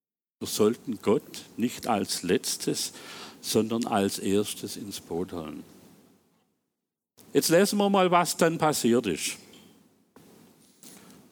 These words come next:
Ich nehme heute mal eine ganz sel-, seltene Übersetzung heute Morgen, das ist die Einheitsübersetzung. Die haben wir selten hier im Gottesdienst, aber sie übersetzt die Stelle hier sehr, sehr schön.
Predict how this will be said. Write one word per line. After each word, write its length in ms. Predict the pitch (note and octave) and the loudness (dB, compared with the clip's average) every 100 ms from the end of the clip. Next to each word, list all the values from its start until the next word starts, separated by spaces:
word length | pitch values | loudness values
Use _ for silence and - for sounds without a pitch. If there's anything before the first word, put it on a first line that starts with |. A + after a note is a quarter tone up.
| - - - - | -6 -6 -6 0
Ich 1700 | - - - - - - - - _ _ _ _ _ _ - - - | 2 2 0 -6 -16 -20 -20 -20 _ _ _ _ _ _ -18 -18 -4
nehme 180 | A#2+ C3+ | 0 2
heute 260 | C#3 D3 D#3 | 4 4 4
mal 220 | C#3 C3 | 2 4
eine 80 | A#2 | 4
ganz 500 | C3 C3 D3 - - | 2 0 0 -4 2
sel-, 260 | A#2+ D3+ - - - - _ _ _ | 4 4 0 -16 -20 -20 _ _ _
seltene 580 | - - B2 D3 E3+ D#3 | -8 2 4 4 2 2
Übersetzung 720 | A#2 C3+ B2+ D3 D3 - D3+ C#3+ | 2 0 0 0 0 0 -2 0
heute 220 | C#3+ D3+ | -2 0
Morgen, 220 | C#3 C3+ | -2 -2
das 100 | A#2+ | -6
ist 80 | - | -6
die 80 | G#2 | -2
Einheitsübersetzung. 1900 | G#2+ B2 C3+ A#2 G2 - F2+ E2 E2 - F#2+ F2 E2 D#2 D#2 - - D2 - - - - - - - | 2 2 0 0 -2 -2 -6 -4 -4 -4 -4 -4 -4 -6 -10 -10 -12 -14 -16 -20 -20 -20 -20 -20 -2
Die 80 | F#2 | 0
haben 120 | A2+ | 0
wir 100 | A#2 | -2
selten 440 | - G2+ C#3 D#3+ | 2 2 2 0
hier 100 | C#3+ | -2
im 100 | C#3+ | -2
Gottesdienst, 580 | C#3 C3+ C#3 - C#3+ - | -2 -2 -4 -6 -8 0
aber 260 | C3+ A#2+ B2 - - - | 0 2 -4 -6 -18 -16
sie 260 | - - B2+ | -8 0 2
übersetzt 680 | B2+ C3+ C3 B2+ C3+ - | 2 0 0 2 0 -4
die 60 | C#3+ | -6
Stelle 340 | - B2 A#2 | -2 -2 0
hier 200 | B2 B2 | 0 -2
sehr, 240 | A2 G2+ G2+ | -4 -2 -4
sehr 220 | - A2 | -2 -6
schön. 420 | - F2 E2+ E2 | -6 -6 -6 -8